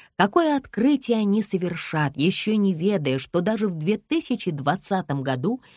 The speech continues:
через три десятка лет, мир не будет таким, каким она желает его видеть. Позднее, может быть, но, может, и никогда. И говорить об этом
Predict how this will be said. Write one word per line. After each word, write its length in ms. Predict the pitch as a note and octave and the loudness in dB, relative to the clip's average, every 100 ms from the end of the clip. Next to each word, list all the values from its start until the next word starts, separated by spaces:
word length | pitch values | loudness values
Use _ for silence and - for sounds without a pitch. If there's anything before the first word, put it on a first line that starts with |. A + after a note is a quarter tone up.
| _ _ | _ _
через 340 | - F#3 E3+ | 2 4 2
три 300 | - A3 D4+ | 0 2 2
десятка 580 | G3 C#3 - C#3+ - C3 | 2 0 -2 -4 -4 -2
лет, 340 | B2+ F3 A#3 _ - _ | 0 0 -4 _ -20 _
мир 220 | F#3 B3+ | 6 8
не 140 | A#3 A#3 | 6 4
будет 400 | G3 C4 B3+ - | 2 2 0 -2
таким, 360 | G3 G3+ A#3 | -4 -2 -2
каким 380 | A3+ F#3+ - A3 | 0 -4 0 0
она 180 | G3 F3+ | 2 0
желает 500 | E3 F3 F3 F3 D#3 | -2 -2 -2 -2 -4
его 180 | D#3+ D#3 | -4 -2
видеть. 580 | C3+ B2+ B2 - - _ _ _ _ _ _ | -2 -4 -4 -12 -20 _ _ _ _ _ _
Позднее, 600 | D3+ B2+ C3 D3+ A3+ G3+ - _ | -2 0 -2 0 -2 -4 -14 _
может 420 | E3 E3+ C#3+ C3+ | 2 2 2 -2
быть, 340 | B2+ D#3 - - _ _ _ _ _ _ _ | -4 -6 -6 -16 _ _ _ _ _ _ _
но, 160 | F3 C4 | 6 8
может, 360 | F#4+ E4+ D#4 | 8 4 2
и 60 | B3+ | 0
никогда. 600 | A#3 A3 F#3 E3 F3 F3+ _ _ _ _ _ _ | 0 -2 -4 -2 -2 -4 _ _ _ _ _ _
И 100 | F#3 | 2
говорить 580 | D#3+ C#3+ B2+ B2+ B3 B3+ | 4 2 0 2 0 0
об 140 | A#3 | -4
этом 340 | G3+ G3 D#3+ | -4 -4 -8